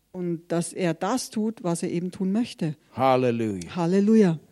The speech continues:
Speaker 2: I mean, we have a set time, you understand, but that doesn't mean that we always keep the end time.
Speaker 1: Also wir setzen natürlich eine Zeit fest, aber das heißt nicht, dass wir immer diese Zeit auch einhalten, wann wir den Gottesdienst beenden.
Speaker 2: That's the way we are.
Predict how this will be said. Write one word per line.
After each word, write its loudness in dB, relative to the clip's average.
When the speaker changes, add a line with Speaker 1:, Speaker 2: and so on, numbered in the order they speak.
Speaker 2:
I -8
mean, -4
we -2
have -2
a -4
set -2
time, -8
you -4
understand, -6
but -10
that -6
doesn't -8
mean -8
that -10
we -2
always -4
keep -10
the -6
end -12
time. -18
Speaker 1:
Also -2
wir 4
setzen 0
natürlich 0
eine 2
Zeit -2
fest, -2
aber -2
das -6
heißt 0
nicht, 0
dass 0
wir -2
immer -2
diese -6
Zeit -6
auch -2
einhalten, -4
wann 4
wir 2
den 0
Gottesdienst -4
beenden. -8
Speaker 2:
That's -8
the -8
way -6
we -8
are. -20